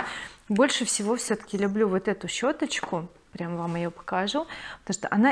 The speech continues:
идеальна для моих ресничек. У неё вот одна сторона, тут прям микроскопические щетиночки,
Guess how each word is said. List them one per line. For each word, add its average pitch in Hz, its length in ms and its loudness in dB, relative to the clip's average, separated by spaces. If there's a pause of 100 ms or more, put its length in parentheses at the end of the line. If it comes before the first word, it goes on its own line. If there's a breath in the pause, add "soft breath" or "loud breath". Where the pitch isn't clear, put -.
идеальна 208 600 6
для 190 180 0
моих 185 360 0
ресничек. 208 560 0
У - 20 0
неё 208 240 4
вот 202 380 -2
одна 214 480 4 (280)
сторона, 208 600 4 (420 loud breath)
тут 208 140 -4
прям 226 220 4
микроскопические 269 1000 2
щетиночки, 330 920 -2